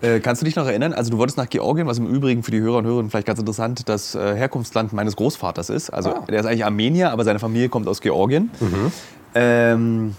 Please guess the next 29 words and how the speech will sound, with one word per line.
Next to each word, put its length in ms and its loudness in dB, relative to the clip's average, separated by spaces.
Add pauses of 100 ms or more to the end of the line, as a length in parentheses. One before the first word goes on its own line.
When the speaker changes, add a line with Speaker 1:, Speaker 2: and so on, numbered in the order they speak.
Speaker 1:
das 140 -2
nochmal 160 0
nur 120 2
am 80 -2
Rande. 460 0
Ähm, 600 2 (560)
also 180 -2
du 80 2
wolltest 240 4
eigentlich 160 0
nach 140 0
Georgien, 340 2
um 100 -2
Cappuccino 420 0
zu 100 -4
trinken? 400 -2 (380)
Speaker 2:
Nee, 280 6 (180)
ich 160 -2
hatte, 480 6
ich 120 2
war 100 8
dort 240 4
auf 160 4
Exkursion 640 2
mit 140 0
der, 120 6
mit 140 0
der 140 0
Uni. 340 4